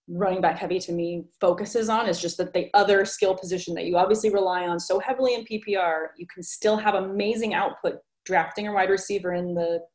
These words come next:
I mean, if you went running back, running back, and then went receiver, you could do that. Um, I've gone, uh, running back, quarterback, running back in a couple of my leagues and really loved who I ended up with at my receiver position in that fourth and fifth round. Um,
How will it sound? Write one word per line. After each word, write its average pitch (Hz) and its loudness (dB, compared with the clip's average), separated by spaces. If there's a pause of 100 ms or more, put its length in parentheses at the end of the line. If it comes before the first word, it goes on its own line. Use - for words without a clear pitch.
(560)
I - -8
mean, 190 -6
if - -6
you 214 -4
went 190 -2
running 180 0
back, 170 0
running 180 0
back, 170 0
and 180 -2
then 226 2
went 214 0
receiver, 175 -2
you 170 -4
could 175 -12
do 175 -10
that. 190 2 (380)
Um, 165 -4 (100)
I've 180 2
gone, 180 0
uh, 160 2
running 190 0
back, 180 2
quarterback, 175 2
running 202 0
back 190 6
in 190 -4
a 185 -4
couple 190 -2
of 180 2
my 180 0
leagues 180 0
and 175 -6 (480)
really 208 8
loved 202 6
who 185 -2
I 180 2
ended 175 0
up 175 2
with 165 4 (100)
at 165 2
my 165 0
receiver 165 -2
position 175 -6
in 170 -4
that 165 -4
fourth 170 0
and 165 -8
fifth 151 -6
round. 170 -2 (500)
Um, 180 -2